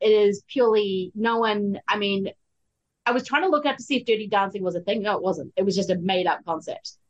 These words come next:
It's going on the fact that this whole rock and roll thing, kids were just getting too excited and being, starting to be promiscuous. Uh, pro-, pro-, promis-, I can't say the word.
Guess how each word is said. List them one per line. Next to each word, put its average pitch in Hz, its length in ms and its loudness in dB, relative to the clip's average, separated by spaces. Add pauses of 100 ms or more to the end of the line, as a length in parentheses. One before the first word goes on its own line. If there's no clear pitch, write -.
It's 220 200 0
going 226 260 2
on 220 60 -2
the 208 100 -2
fact 175 340 -2
that - 180 0 (440)
this 202 160 -8
whole 214 240 2 (100)
rock 214 180 -2
and 208 120 2
roll 190 280 0
thing, 175 340 -2 (320)
kids 196 180 0
were 226 80 2
just 208 180 -2
getting 196 180 -2
too 190 140 -4
excited 170 560 -2
and 165 380 -4 (120)
being, 185 140 0
starting 175 240 -2
to 170 60 -18
be 165 160 -6
promiscuous. 170 640 -8
Uh, 208 60 -2
pro-, 202 340 2
pro-, 208 160 0 (260)
promis-, 269 320 0 (120)
I 196 60 -4
can't - 200 -6
say 165 80 -8
the 156 80 -2
word. 151 140 -4